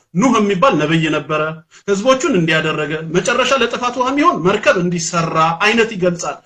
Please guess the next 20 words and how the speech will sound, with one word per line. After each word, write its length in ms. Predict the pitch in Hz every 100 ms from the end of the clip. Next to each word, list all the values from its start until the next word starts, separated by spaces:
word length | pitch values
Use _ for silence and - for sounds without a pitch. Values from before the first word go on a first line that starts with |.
| _ -
ቁርአኑን 520 | 320 349 359 370 370
ግን 160 | 359 285
ስታየው 600 | 320 - - 311 311 302 226
ራሱ 220 | 262 294 285
ምንድን 280 | 269 294 330
ነው 100 | 349
የሚለው? 220 | 370 415 - - _ -
አስታውስ፣ 580 | 269 294 - 277 269 262 254
አስታውስ 440 | 262 - 269 262
እያለ 280 | 277 285 311 233
ወደ 200 | 233 254
ኋላ 220 | 247 269 240
ዘመን 300 | 208 208 202
ይመልሰሃል። 580 | 185 165 165 165 139 - - -
እንዲህ 260 | 240 233 214
ባለ 200 | 196 196
ጊዜ 200 | 175 170 156
እያለ 320 | 143 135 131 135 _
ተራኪው 560 | - 247 240 262 262 339
ሌላ 200 | 269 208